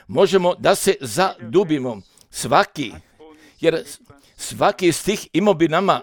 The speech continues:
da kaže. Pa zatim od stiha dvadeset četvrtoga, "Evo, evo dan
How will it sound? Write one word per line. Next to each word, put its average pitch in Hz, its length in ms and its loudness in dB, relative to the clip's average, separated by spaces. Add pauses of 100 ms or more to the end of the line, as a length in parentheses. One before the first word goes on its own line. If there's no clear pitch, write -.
da 151 160 0
kaže. 107 540 -2 (920)
Pa 160 120 6
zatim 180 460 0
od 165 280 4
stiha 185 480 0
dvadeset 143 680 0
četvrtoga, 110 640 -2 (1400)
"Evo, 135 460 0 (280)
evo 175 240 0
dan 160 540 0